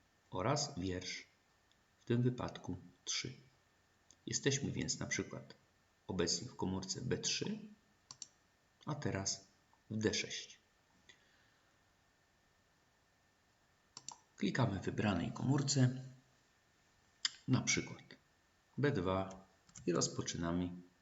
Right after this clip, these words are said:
wpisywanie tekstu. Tekst będzie traktowany jako pomocniczy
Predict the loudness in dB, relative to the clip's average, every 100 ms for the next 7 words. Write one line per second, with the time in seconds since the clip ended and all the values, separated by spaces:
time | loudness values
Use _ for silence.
0 | _ -8 0 2 2 0 -2 -4 -4 -12
1 | _ -20 -20 -18 -18 -18 -20 -20 _ -20
2 | -20 -20 -14 -12 -12 -14 -16 _ -6 -2
3 | 0 -2 -4 -20 _ _ _ -20 -20 -20
4 | -20 -20 _ -16 -16 -16 -20 -20 _ _
5 | _ -20 -18 -18 -18 -20 -20 _ -20 -20
6 | -20 _ _ _ _ -4 -2 -2 -6 -6
7 | -20 _ _ _ -4 -2 -2 -4 -4 -2
8 | 0 2 0 -4 -6 -10 -12 -18 _ _
9 | _ _ _ -2 0 2 2 2 2 2
10 | 0